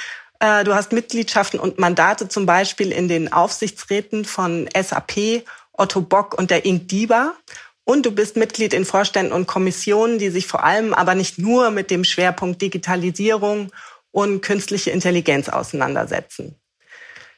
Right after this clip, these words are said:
Das ist ja vermutlich ein Karriereweg, den man so gar nicht planen kann.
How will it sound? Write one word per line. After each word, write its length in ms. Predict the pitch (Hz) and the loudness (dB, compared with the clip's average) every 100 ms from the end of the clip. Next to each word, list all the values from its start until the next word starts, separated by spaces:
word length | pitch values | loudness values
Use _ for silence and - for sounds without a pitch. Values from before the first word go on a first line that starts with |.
| _ - | _ 0
Das 260 | 202 226 | 2 2
ist 220 | - 196 - | -2 -4 2
ja 160 | 196 | 2
vermutlich 720 | 190 196 214 269 226 220 - | 2 0 0 0 0 0 0
ein 240 | - 180 190 | 0 0 0
Karriereweg, 840 | 190 175 180 202 190 165 170 180 | 0 2 2 2 0 0 0 0
den 160 | - 190 | 0 2
man 200 | 175 165 | 2 2
so 160 | 190 | 0
gar 220 | 185 156 151 | 4 4 2
nicht 200 | 151 - | -2 -2
planen 380 | - 123 120 | 2 2 2
kann. 340 | 120 - 120 | -4 -6 -8